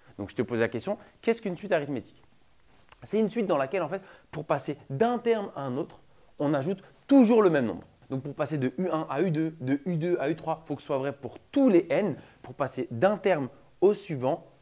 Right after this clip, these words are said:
on ajoute toujours le même nombre et ce nombre s'appelle la raison, une fois que ta suite est arithmétique. Et donc, pour démontrer qu'une suite est arithmétique, on voit cette définition, mais dans l'autre sens. C'est que pour être arithmétique, il faut que l'écart entre tes termes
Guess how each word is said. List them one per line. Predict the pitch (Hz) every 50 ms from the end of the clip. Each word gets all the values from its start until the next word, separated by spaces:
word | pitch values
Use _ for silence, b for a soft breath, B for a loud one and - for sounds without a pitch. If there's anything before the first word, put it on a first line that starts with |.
| - -
on | 120 123 135
ajoute | 143 135 135 156 165 160 - -
toujours | - 254 240 202 160 180 202 220 202 - - -
le | 123 117 117
même | 117 107 98 98
nombre | 123 196 214 - - b b b b -
et | 170 175
ce | 170 - 202
nombre | 185 190 202 185
s'appelle | 170 - - - - 151 202 233 240 - b b b b b
la | - 196 202
raison, | 180 160 120 101 - - - _ _ _ - -
une | 117 107
fois | - - 185 185
que | 185
ta | - 107
suite | - - 190 175 -
est | 147
arithmétique. | 123 123 135 - 131 110 - - - - - b b b b b
Et | 143
donc, | 151 190 170 156
pour | 175 147 156
démontrer | 143 151 247 262 247 247 240 233 226 247 233
qu'une | - 185 151
suite | 131 175 175 - 165
est |
arithmétique, | 139 123 123 - 135 131 131 208 196 - -
on | - 143
voit | 123 131 160 180
cette | 180 - 170 147
définition, | 147 151 151 - 175 156 - 220 208 190
mais | 185 - - -
dans | 120 123 123 123
l'autre | 127 165 180 175 - 147
sens. | - - 110 98 - - b b b b b b
C'est | b - 151
que | - 165 147 - B B B B B _
pour | - 160 208
être | 233 226 220
arithmétique, | 175 175 170 151 156 151 147 - 196 202 - -
il | 170 147
faut | - 170 156
que | - 151 - - -
l'écart | 139 175 240 262 247 - - 226 208 180 151 - -
entre | 202 185 - - 160 151
tes | - 139 117
termes | - 160 190 185 151 110